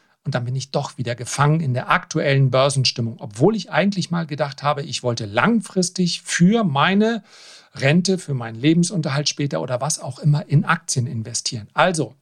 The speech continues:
arbeite an deinem eigenen Vertrauen und das wird dir dann gelingen, wenn du die Unternehmen, die in deinem Portfolio sind, wenn du sie,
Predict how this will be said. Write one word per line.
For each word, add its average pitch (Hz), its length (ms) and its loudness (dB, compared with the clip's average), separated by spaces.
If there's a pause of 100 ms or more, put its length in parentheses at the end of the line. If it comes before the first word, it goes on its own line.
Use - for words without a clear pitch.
(800)
arbeite 214 480 2
an 175 160 2
deinem 160 280 0
eigenen 147 340 0
Vertrauen 156 560 0 (260)
und 135 220 -2
das 135 160 2
wird 151 160 2
dir 135 140 0
dann 170 260 4
gelingen, 185 380 4
wenn 139 180 0
du 135 80 0
die 127 140 -4
Unternehmen, 151 680 4
die 139 140 -2
in 131 100 -6
deinem 127 240 -2
Portfolio 151 640 0
sind, 156 320 0
wenn 131 140 -8
du 120 100 -8
sie, 113 160 -10